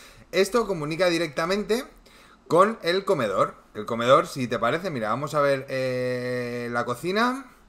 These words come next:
que la tenemos aquí. Entonces, por ejemplo, la cocina va unida directamente a este comedor y tiene acceso directo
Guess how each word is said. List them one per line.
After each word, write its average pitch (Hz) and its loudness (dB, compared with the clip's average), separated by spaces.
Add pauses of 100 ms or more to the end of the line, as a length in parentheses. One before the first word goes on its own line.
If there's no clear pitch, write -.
(300)
que 110 -8
la 107 -6
tenemos 113 -6
aquí. 202 -4 (540)
Entonces, 123 -4
por 120 0
ejemplo, 117 0
la 110 2
cocina 113 -4 (100)
va 156 6
unida 170 0
directamente 123 -2
a 110 2
este 131 -2
comedor 139 2
y 127 -8
tiene 123 -2
acceso 151 -4
directo 151 -2